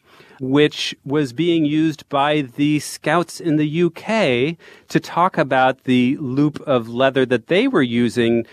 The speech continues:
to thread their neckerchief. There was a wonderful article that appeared in the British satirical magazine Punch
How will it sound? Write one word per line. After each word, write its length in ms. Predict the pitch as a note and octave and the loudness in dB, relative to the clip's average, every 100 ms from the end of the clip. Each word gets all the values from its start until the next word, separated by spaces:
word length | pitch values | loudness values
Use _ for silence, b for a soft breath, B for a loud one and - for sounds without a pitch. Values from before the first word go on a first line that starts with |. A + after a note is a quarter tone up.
| B B - | B B -6
to 260 | - C#3+ | 0 0
thread 480 | C3 - C#3+ C#3 A#2+ | 0 -4 0 0 0
their 160 | B2 A#2+ | 2 2
neckerchief. 840 | A#2+ A2+ A2 - F2 - - - b b - | 2 0 -4 -6 -10 -10 -20 -20 b b -4
There 140 | C3 | 0
was 140 | B2+ B2 | 2 0
a 60 | |
wonderful 960 | A#2 C3+ C#3+ C3+ - C3+ B2+ A#2+ A#2 - | 2 2 2 0 0 2 4 4 0 -2
article 400 | C3+ C#3 C3+ A#2+ | 0 0 -2 -2
that 120 | A#2 | 0
appeared 400 | A2 - C3 B2+ | -2 2 2 2
in 240 | C#3 A2+ G#2+ | 0 0 0
the 160 | A2 | -2
British 540 | A2 B2 C3+ C3 - b b b - | 0 0 0 -2 -6 b b b -10
satirical 580 | C3+ - D3+ D3 C#3 | -10 -4 -2 0 0
magazine 480 | B2 B2 B2 A#2+ A2+ - | 2 2 2 0 -2 -4
Punch 480 | - C#3+ - - | -2 0 0 -6